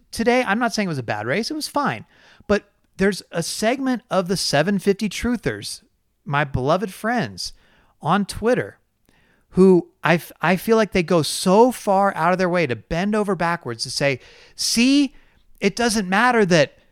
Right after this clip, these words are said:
the field is completely spaced out right now or whatever. That guy is sliding around. That's real racing. He's holding on to it. So therefore, no matter what, it's a good race."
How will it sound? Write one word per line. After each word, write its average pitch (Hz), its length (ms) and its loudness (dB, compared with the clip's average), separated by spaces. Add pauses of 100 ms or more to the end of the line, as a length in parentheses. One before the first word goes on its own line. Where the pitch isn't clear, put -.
(400)
the 151 140 -2
field 180 360 0
is 139 140 -4
completely 156 680 -6
spaced 143 420 -4
out 131 200 0
right 120 200 -4
now 113 400 -2
or 107 160 -6
whatever. 117 340 -2 (220)
That 226 260 -2
guy 214 260 2
is 160 180 0
sliding 220 520 -2
around. 190 540 -2 (400)
That's 202 260 -2
real 226 480 2
racing. 208 600 -2 (300)
He's 226 320 -2
holding 208 280 0
on 208 180 2
to 160 120 -2
it. - 140 -8
So 151 140 0
therefore, 151 800 2 (520)
no 160 220 0
matter 254 460 4
what, 220 640 -2 (520)
it's - 260 4
a 196 80 0
good 170 400 8
race." 170 720 0